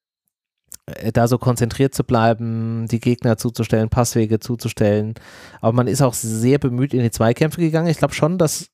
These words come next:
Real da immer wieder so ein bisschen genervt war und für mich war das auch bis zum zwei null ein durchaus offenes Spiel. Also wir hatten auch Chancen,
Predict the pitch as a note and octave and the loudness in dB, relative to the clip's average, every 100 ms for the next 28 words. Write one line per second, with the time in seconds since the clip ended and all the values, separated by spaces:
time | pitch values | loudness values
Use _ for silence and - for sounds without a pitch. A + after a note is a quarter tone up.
0 | _ _ _ - - B2 A#2+ B2 D#3 D#3+ | _ _ _ -6 2 4 4 4 2 0
1 | C#3+ - C3+ C3+ - D3 D3 C#3 C#3 C3 | -8 0 2 2 0 0 2 2 2 2
2 | B2 C3+ - C3 B2 C3 - A#2+ A2 A2+ | 0 -2 0 -2 -2 -10 -2 2 2 2
3 | D#3 - C#3 D#3 F3+ B2+ C3 - - B2 | 0 0 0 0 0 -2 -4 -10 -10 -4
4 | C3+ - C3 C3+ - B2 B2+ - _ _ | -2 0 0 -2 -2 -2 -2 -4 _ _
5 | - - _ - C3 - - D3+ C#3 - | -20 -20 _ -2 -2 -2 -2 -2 -2 0
6 | C3 A#2+ A#2 B2 C#3 F3 F3+ _ _ B2+ | 2 4 4 4 4 2 -2 _ _ -6
7 | B2+ C3+ D3 C3+ B2+ - B2+ C3+ A2 - | 0 2 2 2 0 0 -2 2 0 0
8 | B2 F3+ C#3 B2+ A#2+ A2+ C3 D#3+ D#3+ A#2+ | -2 0 0 2 2 2 -4 -4 -6 -2
9 | C3+ - - _ _ _ _ _ - B2+ | -2 -2 -18 _ _ _ _ _ -2 2
10 | C3 D3+ G3 | 4 2 -4